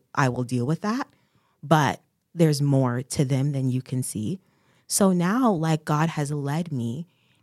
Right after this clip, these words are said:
in prayers for, like, white supremacist groups as one example, you know, just because I have his perspective and his compassion that's bigger than just me. You know, like, I will never maybe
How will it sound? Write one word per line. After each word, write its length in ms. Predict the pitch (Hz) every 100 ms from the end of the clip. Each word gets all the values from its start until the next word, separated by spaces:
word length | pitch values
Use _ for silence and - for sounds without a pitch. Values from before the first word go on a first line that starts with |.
| -
in 260 | 170 156
prayers 720 | 143 - 160 160 123 123 170 - _ _ _ _ -
for, 520 | - 160 147 143 165 _ _ _
like, 160 | 170 147
white 200 | 139 -
supremacist 520 | 147 - 139 135 -
groups 240 | 135 127 -
as 160 | 135
one 160 | 123 92
example, 460 | - - - - -
you 120 | 156
know, 200 | 131 135 - _ _ -
just 220 | 156 -
because 520 | 151 - - - - - 127
I 160 | 127 139
have 540 | - 127 123 123 - _ _ _ _ _
his 260 | - 180 -
perspective 640 | - 135 139 143 - 147
and 120 | 127
his 160 | 131 135
compassion 720 | - 139 113 110 - 156 196 - _ _
that's 200 | 165 160
bigger 300 | 147 170 151
than 200 | 131 135
just 320 | 131 98 - -
me. 260 | 110 - - _ _ -
You 160 | 208
know, 160 | 180 190
like, 180 | 180 170
I 200 | 160 180
will 160 | 208 185
never 500 | 151 143 139 143 143 _ _ _ 175
maybe 440 | 151 135 120